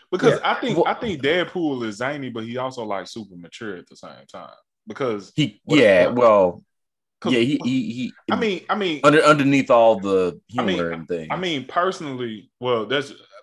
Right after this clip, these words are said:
Speaker 1: just, just from the Deadpool comics I've read. That's why
Speaker 3: Okay.
Speaker 1: I didn't understand her statement, was that,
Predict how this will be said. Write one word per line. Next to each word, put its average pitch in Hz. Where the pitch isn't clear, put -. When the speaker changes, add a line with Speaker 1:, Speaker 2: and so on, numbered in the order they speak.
Speaker 1:
just, 123
just 143
from 147
the 127
Deadpool 117
comics 101
I've 90
read. 90
That's 117
why 113
Speaker 3:
Okay. -
Speaker 1:
I -
didn't 98
understand 98
her 92
statement, 101
was 98
that, 95